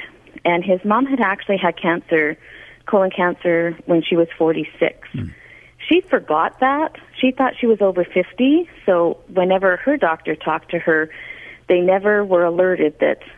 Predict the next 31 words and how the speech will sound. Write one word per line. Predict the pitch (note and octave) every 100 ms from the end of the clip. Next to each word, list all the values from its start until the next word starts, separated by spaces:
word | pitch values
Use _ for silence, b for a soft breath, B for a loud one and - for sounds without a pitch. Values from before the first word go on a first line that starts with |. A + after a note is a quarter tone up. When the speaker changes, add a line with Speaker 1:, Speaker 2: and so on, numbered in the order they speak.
| _
Speaker 1:
her | - F#3 F3
three | - E3
boys | D#3+ F#3 D3+ D#3 -
should | E3
have | D#3 -
had | D3+ C#3+ - - _ b b b b -
the, | E3 C#3+ -
the | -
pre-screening. | E3 D#3+ D3+ - E3 D3+ - B3+ -
Speaker 2:
Right. | A#2+ G#2+ -
Speaker 1:
So | F#3
had | F#3+ A#3+
he | C4+ A#3
had | G#3 G3
that | G3+ F#3
information, | F3+ - E3+ D#3 D#3+ D3+ C#3+ D3+ - - _ _ -
um, | D#3+ D3 C#3+ D3 - - -
you | D#3
know, | D3+
I, | - - -
I'm | G#3+
convinced | G#3+ D3+ D#3+ E3
he | - C#3+ _ _ _
would | C#3
be | C#3+
alive. | C3+ B2+ C#3+ - -
It | -
would | C3+
have | -
been | -
caught. | - - A1+